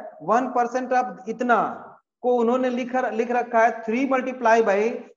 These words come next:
ten to the power, three multiply by ten to the power six base pairs, इतने का बेटा डिफरेंस होता है। हाँ,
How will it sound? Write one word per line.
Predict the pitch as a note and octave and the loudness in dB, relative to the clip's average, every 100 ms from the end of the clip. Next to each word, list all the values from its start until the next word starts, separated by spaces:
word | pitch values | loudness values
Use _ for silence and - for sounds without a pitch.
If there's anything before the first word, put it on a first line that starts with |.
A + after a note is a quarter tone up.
| _ | _
ten | G#3 B3+ C4 | 2 2 0
to | B3 | 0
the | B3 B3 | -2 0
power, | G3 F3+ G3+ - B3 - - _ _ _ _ _ _ _ _ | 0 2 0 -4 -10 -10 -18 _ _ _ _ _ _ _ _
three | F#3 B3 C4+ | -2 2 2
multiply | A#3 A3+ A#3 G#3 G3+ G3+ | 2 2 -2 0 0 2
by | G3 G#3+ | 0 0
ten | G#3+ A3+ A3+ | 0 0 2
to | G#3+ | 0
the | G#3+ G#3+ | 0 0
power | F3+ G#3 A#3 - - _ _ _ A#3+ | 0 0 -4 -8 -18 _ _ _ 0
six | C4+ C#4 - G3 D3 | 0 0 -6 -8 2
base | F#3+ A3 B3 - - - G#3 | 8 8 8 2 -8 -2 4
pairs, | G3+ F3 C#3 - - - _ _ _ _ _ _ _ _ _ _ _ _ _ _ _ _ _ _ _ _ G3+ | 6 6 4 -6 -14 -20 _ _ _ _ _ _ _ _ _ _ _ _ _ _ _ _ _ _ _ _ -4
इतने | G#3+ A#3+ C4 C#4 | 2 4 4 2
का | C4 A#3 | 0 0
बेटा | A3 A3 B3 | 0 0 -2
डिफरेंस | G3+ D#3+ F3+ F#3 F#3+ G3+ G3 G3 | 0 0 0 0 0 2 0 -2
होता | D3 B2+ A2+ | -6 -6 -8
है। | G2+ G2+ - _ _ _ _ _ _ _ _ _ _ _ - _ _ _ _ _ _ _ _ _ _ _ _ _ _ _ _ _ _ _ D#3 | -10 -14 -18 _ _ _ _ _ _ _ _ _ _ _ -20 _ _ _ _ _ _ _ _ _ _ _ _ _ _ _ _ _ _ _ 0
हाँ, | D3+ A#2+ - - | 0 0 -6 -14